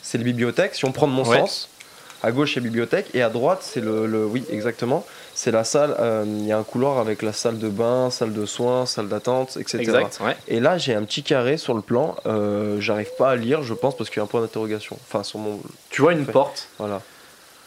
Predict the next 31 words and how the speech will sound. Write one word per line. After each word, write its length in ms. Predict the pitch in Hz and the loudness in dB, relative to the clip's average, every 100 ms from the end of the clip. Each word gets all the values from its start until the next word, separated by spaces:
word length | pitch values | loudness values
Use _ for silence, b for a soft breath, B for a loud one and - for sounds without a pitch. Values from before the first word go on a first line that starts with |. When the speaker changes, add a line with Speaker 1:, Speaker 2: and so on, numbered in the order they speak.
| B - - - | B -20 -20 -10
Speaker 2:
Sans 260 | - 160 | 4 4
vitre, 300 | 156 170 - | 4 -2 -2
sans 240 | 113 123 110 | -2 0 0
rien. 180 | 107 123 - - _ _ _ - | 0 -4 -10 -20 _ _ _ -10
Une 100 | 113 | -6
porte 180 | 127 143 | -2 -2
fermée. 400 | - 143 117 110 - - - _ _ _ _ _ _ _ _ _ _ - - | 2 2 2 -2 -6 -20 -20 _ _ _ _ _ _ _ _ _ _ -14 -2
Et 100 | 107 | 0
en 120 | 101 | 4
fait, 320 | 139 170 - B B B B B B - - - | 2 2 -4 B B B B B B -20 -8 2
au 60 | |
moment 220 | 120 175 | 4 6
où 60 | 185 | 4
t'essaies 300 | 135 131 147 | 0 0 2
de 40 | |
l'ouvrir, 380 | 131 123 110 139 - - - - - | 2 2 2 0 -4 -20 -20 -20 -6
il 60 | 117 | 0
y 20 | |
a 40 | |
une 120 | 113 120 | 2 2
main 220 | 151 175 | 2 2
qui 160 | 170 | -2
se 40 | - | -6
pose 180 | - 151 | -2 0
sur 140 | 143 | 0
ton 140 | - 113 | 2 2
épaule. 300 | 104 110 127 - - - | 2 0 -2 -8 -20 -12
Speaker 1:
Wesh. 260 | 107 98 - - - - - - - - - - - | -8 -8 -10 -18 -20 -20 -20 -20 -20 -20 -20 -20 -14
Speaker 2:
Tu 120 | - | -8
te 60 | - | 0
retournes 400 | 143 156 139 175 | 2 4 4 2